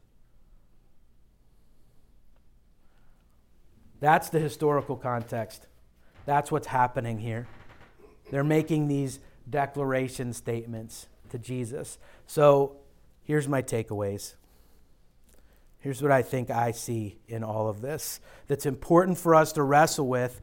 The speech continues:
if we're gonna have our hearts ready for the beauty of the resurrection, which we'll get to a week from today. Full disclosure, this week,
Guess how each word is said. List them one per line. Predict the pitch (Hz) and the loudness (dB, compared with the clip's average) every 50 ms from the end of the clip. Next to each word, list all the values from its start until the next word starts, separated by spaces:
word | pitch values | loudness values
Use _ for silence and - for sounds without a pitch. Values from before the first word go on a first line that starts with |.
| - - - - - | -18 -20 -16 -12 -10
if | - - - | -8 -8 -6
we're | 143 131 | -6 -4
gonna | 131 143 147 143 | -2 -2 -2 0
have | 143 143 135 135 | 0 2 2 2
our | 135 127 | 0 0
hearts | - - 139 135 135 135 135 - 131 | 0 2 2 2 2 0 -2 -6 -6
ready | 127 131 127 131 135 135 120 117 117 117 - - - - - | -2 0 2 2 2 0 -2 -4 -6 -8 -12 -18 -20 -20 -18
for | - - 135 | -12 -10 -8
the | 120 120 | -6 -6
beauty | 110 101 127 120 131 139 143 143 143 147 | -8 -8 -8 -6 -4 -4 -2 -2 -2 -4
of | 127 123 117 113 | -4 -6 -8 -8
the | 120 | -6
resurrection, | 113 120 123 127 117 120 117 123 123 123 123 - - 110 107 110 | -4 -2 -2 -2 -4 -4 -4 -4 -4 -4 -4 -6 -10 -10 -8 -8
which | 110 110 - - | -10 -10 -10 -10
we'll | 120 117 | -10 -10
get | 107 117 120 117 - - | -8 -8 -10 -10 -10 -12
to | - 120 113 107 104 104 - - - - | -12 -10 -8 -8 -10 -12 -14 -18 -18 -14
a | - 113 | -10 -8
week | 104 117 117 117 - | -8 -8 -8 -8 -10
from | - 123 113 101 | -12 -12 -12 -10
today. | - - 101 98 92 82 80 - - _ - _ - - _ _ - - - - _ _ _ - - - - - - - - - - - - - _ - - - _ - - - - - - - - - - - - - - - - - - - - - | -12 -14 -14 -14 -16 -18 -20 -20 -20 _ -20 _ -20 -20 _ _ -20 -20 -20 -20 _ _ _ -20 -20 -20 -20 -20 -20 -20 -20 -20 -20 -20 -20 -20 _ -20 -20 -20 _ -20 -20 -20 -20 -20 -20 -20 -20 -20 -20 -20 -20 -20 -20 -20 -20 -20 -20 -20 -20 -16
Full | - - 165 165 170 | -4 0 2 4 4
disclosure, | 180 170 175 - - 143 139 131 123 113 120 120 117 | 2 0 -2 -2 -2 -2 0 0 -2 -4 -6 -6 -6
this | 113 120 147 156 - - | -4 -2 -2 -2 -4 -6
week, | 147 135 143 131 110 - - - - | -6 -4 -4 -4 -4 -6 -10 -20 -20